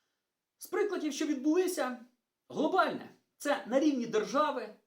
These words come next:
це не підготовка держави до війни і не підготовка захисту півдня. Наслідки ви знаєте, це втрата території майна, це страждання людей, це смерті.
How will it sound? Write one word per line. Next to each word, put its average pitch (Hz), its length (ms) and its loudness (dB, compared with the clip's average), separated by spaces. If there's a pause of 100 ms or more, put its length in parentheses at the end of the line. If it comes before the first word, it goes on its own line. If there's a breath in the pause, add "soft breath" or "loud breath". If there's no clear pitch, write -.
(120)
це - 320 -2
не 226 180 -6
підготовка 226 760 -2
держави 190 460 0
до 170 180 -6
війни 220 540 -8
і 302 140 -2
не 285 120 0
підготовка 208 680 -4
захисту - 500 -6
півдня. 269 560 -6 (300)
Наслідки 311 500 -2
ви 208 100 -2
знаєте, 269 600 -6
це 214 120 -6
втрата 233 320 -2
території 254 580 -4
майна, 214 440 -10 (160)
це 214 140 -6
страждання 190 580 -4
людей, 165 540 -6
це 151 100 -14
смерті. - 520 -16